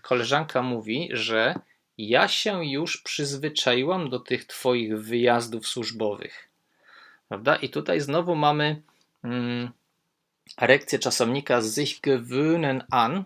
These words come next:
czyli przyzwyczaić się do czegoś. Tutaj w naszym przypadku do wyjazdów służbowych. Dienstreisen to są wyjazdy służbowe.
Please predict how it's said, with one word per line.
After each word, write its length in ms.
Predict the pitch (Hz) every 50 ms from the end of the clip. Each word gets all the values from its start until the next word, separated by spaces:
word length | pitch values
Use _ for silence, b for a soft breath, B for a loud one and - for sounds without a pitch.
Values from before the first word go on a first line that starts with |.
| -
czyli 240 | - - - 117 113
przyzwyczaić 1080 | - - - - - 131 123 127 120 110 117 - - - - 139 123 120 117 110 110 -
się 480 | - - - 127 123 120 113 104 107 - _ _ _ _ _ _ -
do 520 | 107 101 101 107 123 120 117 107 - _ _ _ _
czegoś. 520 | - - - 104 95 95 110 156 185 - -
Tutaj 320 | - - - - 117 113
w 60 | 117
naszym 280 | 123 120 123 - 123 113
przypadku 580 | - - - - 127 - - - 139 143 143 b b b b b b b b -
do 220 | 113 110 123 120
wyjazdów 520 | 113 117 120 120 120 127 123 127 120 110 -
służbowych. 680 | - 123 117 117 120 117 110 110 110 101 107 107 107
Dienstreisen 960 | 110 113 131 147 175 165 - - - 113 117 110 107 107 104 - 143 180 185
to 120 | - -
są 280 | - - - 147 165 - -
wyjazdy 400 | 139 117 120 117 120 117 127 123
służbowe. 600 | - - 131 120 120 120 123 117 107 107 -